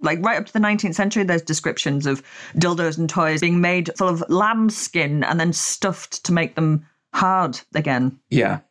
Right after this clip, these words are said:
Speaker 2: And so actually this has led to a discussion with the leather experts that worked on the collection at Vindolanda.
Speaker 1: God, to be around that table. Go on, what are they saying? <laughs>
Speaker 2: Well, I mean, first off, Vindolanda has, like, seven thousand plus shoes, including high-end designer shoes of the Roman era. And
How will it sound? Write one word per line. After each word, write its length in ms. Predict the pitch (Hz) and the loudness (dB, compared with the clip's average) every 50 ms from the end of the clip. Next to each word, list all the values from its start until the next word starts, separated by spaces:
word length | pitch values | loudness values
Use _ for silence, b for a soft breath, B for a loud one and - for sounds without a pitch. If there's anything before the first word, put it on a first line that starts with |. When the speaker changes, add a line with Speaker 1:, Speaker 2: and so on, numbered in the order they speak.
| _ _ _ _ _ - | _ _ _ _ _ -2
Speaker 2:
And 140 | 135 135 | 0 2
so 180 | - - 135 - | 2 2 2 2
actually 280 | - - - - 131 123 | 2 0 0 2 2 2
this 160 | 135 139 - | 2 2 2
has 120 | 120 123 | 0 2
led 200 | 107 107 113 120 | 2 0 0 0
to 100 | - - | 0 0
a 40 | 107 | 0
discussion 500 | 95 - - - - - - - 101 98 | 0 0 -2 -2 -2 0 0 2 2 2
with 200 | 95 95 - - | 2 0 0 -2
the 40 | - | 0
leather 300 | 104 123 143 143 127 - - | 0 0 2 2 0 -2 -2
experts 520 | 156 - - - 98 - - - - - | -4 -4 -4 -2 -4 -2 -2 -4 -6 -2
that 120 | - - - | -2 0 2
worked 200 | 107 117 - - | 2 0 0 0
on 80 | 101 | 0
the 60 | 101 - | -2 0
collection 340 | - 107 90 - - 107 | 0 0 0 0 0 2
at 40 | 82 | 2
Vindolanda. 540 | 123 104 104 95 90 107 101 - - - - - | 2 2 2 2 2 2 2 0 0 -2 -2 -2
Speaker 1:
God, 240 | - 233 226 196 - | 0 0 0 0 -2
to 60 | - 196 | -4 -2
be 120 | 233 220 | 0 0
around 300 | 220 226 240 240 226 208 | 0 0 0 0 0 0
that 260 | 202 202 - - - | 0 0 0 -2 -6
table. 440 | - - - 170 175 165 143 135 127 | -6 -4 0 0 0 0 0 -2 -2
Go 180 | - - 220 202 | -2 0 0 0
on, 160 | 185 175 185 | 0 2 0
what 140 | 220 226 214 | 0 0 0
are 20 | |
they 140 | 190 190 196 | 0 0 -2
saying? 460 | 185 - 190 175 - 185 - - - - _ | 0 0 0 0 0 0 -2 -2 -4 -8 _
<laughs> 40 | _ _ _ | _ _ _
Speaker 2:
Well, 240 | 160 190 202 - - | 2 2 2 2 2
I 60 | 185 185 | 0 0
mean, 260 | 196 180 151 - - _ _ - | 2 0 0 -2 -6 _ _ 0
first 220 | 190 190 - - | 0 2 2 0
off, 160 | - - 147 | -2 -4 -6
Vindolanda 460 | - 113 127 143 147 117 113 113 107 - | -2 2 4 4 4 4 2 0 0 0
has, 220 | 143 113 98 - | 0 0 0 0
like, 160 | 92 92 - | 0 -2 -2
seven 380 | - - - 113 113 120 113 98 | -4 -4 -4 -2 0 0 0 2
thousand 380 | - 110 110 101 - 104 110 - | 2 0 0 2 2 2 2 2
plus 180 | - - 143 | 2 0 0
shoes, 480 | - - - - 73 - - - - - _ _ _ _ _ _ _ _ _ | 2 2 2 2 2 0 0 -2 -6 -8 _ _ _ _ _ _ _ _ _
including 540 | 156 156 143 - - 180 175 143 120 110 | 2 2 2 4 4 4 4 4 2 0
high-end 580 | 107 - 143 131 131 127 120 117 110 113 104 - - | -2 0 0 2 4 4 2 2 2 0 -2 -2 -2
designer 400 | 117 95 87 101 110 113 113 - | 0 0 2 2 2 2 2 2
shoes 360 | - - - 107 - - - | 2 2 2 2 2 0 -2
of 100 | 107 - | -2 -2
the 60 | 107 95 | 0 2
Roman 260 | 98 101 98 98 101 | 2 2 2 2 0
era. 240 | - - 147 147 - _ _ _ _ _ _ _ - | 0 -2 -4 -8 -10 _ _ _ _ _ _ _ -2
And 320 | - 127 120 120 117 110 | 0 2 4 4 4 2